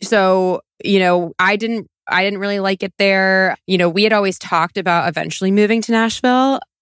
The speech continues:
My fiance actually has a house, had a house in Nashville before we just moved here that he Airbnb'd. So we had kind of, you know, always thrown around the idea of having Nashville be our home base because I'm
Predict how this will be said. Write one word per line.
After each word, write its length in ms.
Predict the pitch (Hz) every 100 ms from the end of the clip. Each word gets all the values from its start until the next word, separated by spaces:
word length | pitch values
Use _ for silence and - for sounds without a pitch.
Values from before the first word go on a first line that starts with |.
| -
My 160 | 196 175
fiance 720 | 180 165 160 180 170 170 160 - _ _ _ -
actually 400 | 165 - 180 156
has 360 | - 180 185
a 60 | 165
house, 280 | 151 139 175
had 260 | - 190 196
a 80 | 156
house 340 | 147 160 160 -
in 120 | 151
Nashville 400 | 151 147 - 165
before 300 | 156 - 156
we 140 | 156
just 200 | 156 -
moved 220 | 175 160
here 240 | 180 165 160 - - -
that 120 | 190
he 100 | 170
Airbnb'd. 880 | 127 170 160 160 156 196 196 196 185 - - -
So 180 | 196
we 120 | 180 180
had 120 | 175
kind 280 | 185 180 180
of, 160 | 160
you 80 | 170
know, 180 | 160 160
always 320 | 165 160 160
thrown 260 | 175 165 156
around 260 | 156 151
the 100 | 156
idea 540 | 156 160 160 151 147 -
of 380 | 160 147 143 - -
having 300 | 196 185 175
Nashville 480 | 165 156 - 180 165
be 180 | 165 165
our 120 | 151
home 300 | - 156 151
base 460 | 151 151 208 - - - - -
because 340 | - 170 82 -
I'm 340 | 151 160 160